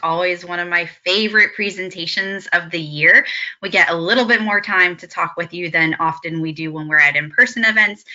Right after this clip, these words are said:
And I really, really love the Q and A at the end. So please send in your questions in the chat box.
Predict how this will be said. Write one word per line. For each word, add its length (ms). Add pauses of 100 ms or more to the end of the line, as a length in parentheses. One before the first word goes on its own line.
(220)
And 120
I 140
really, 360
really 260
love 440
the 280
Q 240
and 80
A 220
at 160
the 140
end. 280
So 240
please 540
send 220
in 100
your 160
questions 500
in 80
the 100
chat 300
box. 380